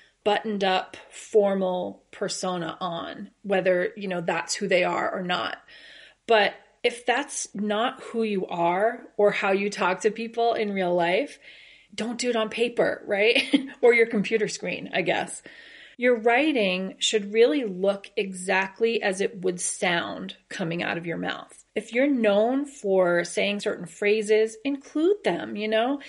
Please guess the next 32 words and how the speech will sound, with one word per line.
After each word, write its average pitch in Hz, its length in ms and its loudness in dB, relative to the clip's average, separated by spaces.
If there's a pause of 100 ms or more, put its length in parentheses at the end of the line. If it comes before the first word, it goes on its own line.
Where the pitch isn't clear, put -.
(180)
If 254 160 0
you 277 140 0
tend 285 280 0
to 277 80 -2
throw 254 380 4
in 254 120 0
a 240 60 2
y'all 208 500 6
here 233 240 2
and 226 180 2
there 220 400 2
or 185 380 2
emphasize 208 580 -2
certain 208 360 0
words, 196 480 2 (540)
include 285 600 -2
that 208 260 2
in 214 100 -2
your 202 100 -6
copy. - 720 -8 (160)
Don't 330 240 0
overdo 202 500 4
it, - 260 0
right? 196 340 2
It 233 140 2
should 240 320 -4
definitely 269 640 0
be 214 460 -2
organic 185 1040 -4
and 185 340 -2
authentic, 175 840 -4
but 226 360 4